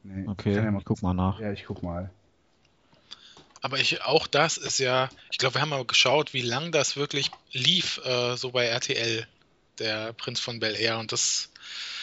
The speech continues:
Speaker 3: schaue ich grad noch mal nach. Äh, das muss ewig lang so Samstag
Speaker 1: Ey, du hast
Speaker 3: Nachmittag.
Speaker 1: sowas von recht, Jan. Die
Speaker 2: Ja.
Speaker 1: Nanny versus der Prinz von Bel-Air.
Speaker 2: Ja.
Speaker 1: Krass. Das weiß ich nicht mehr. Ja, so lange ist es her.
Speaker 2: Ja, ja.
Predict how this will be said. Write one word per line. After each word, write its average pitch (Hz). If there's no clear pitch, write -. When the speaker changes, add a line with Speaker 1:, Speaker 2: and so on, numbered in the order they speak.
Speaker 3:
schaue 131
ich 127
grad 143
noch 139
mal 135
nach. 131
Äh, 131
das -
muss 151
ewig 185
lang 151
so 139
Samstag 127
Speaker 1:
Ey, 120
du 127
hast 135
Speaker 3:
Nachmittag. 104
Speaker 1:
sowas 139
von 156
recht, 139
Jan. 107
Die 131
Speaker 2:
Ja. 110
Speaker 1:
Nanny 160
versus 151
der 139
Prinz -
von 123
Bel-Air. 95
Speaker 2:
Ja. 101
Speaker 1:
Krass. -
Das 92
weiß 90
ich 87
nicht 90
mehr. 80
Ja, 92
so 107
lange 123
ist -
es 117
her. 92
Speaker 2:
Ja, 131
ja. 98